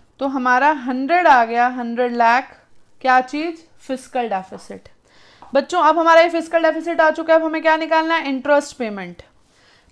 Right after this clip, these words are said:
तो इंटरेस्ट, अ, सॉरी, अब हमें निकालना है प्राइमरी डेफिसिट, सी पार्ट,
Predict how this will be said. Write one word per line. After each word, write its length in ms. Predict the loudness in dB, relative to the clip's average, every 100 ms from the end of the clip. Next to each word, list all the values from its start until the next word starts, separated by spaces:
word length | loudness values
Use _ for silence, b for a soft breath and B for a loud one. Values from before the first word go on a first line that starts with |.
| -6
तो 120 | -6
इंटरेस्ट, 880 | -4 -6 0 6 6 4 -4 -20 -4
अ, 240 | 0 0 -2
सॉरी, 360 | -4 -4 -4 -14 _ b b
अब 120 | -2 -2
हमें 160 | -2
निकालना 340 | -2 0 0 0
है 120 | -4
प्राइमरी 420 | -2 -2 -2 -2
डेफिसिट, 520 | 0 0 0 -12 -14 -14
सी 240 | -10 -8
पार्ट, 420 | 0 2 2 -2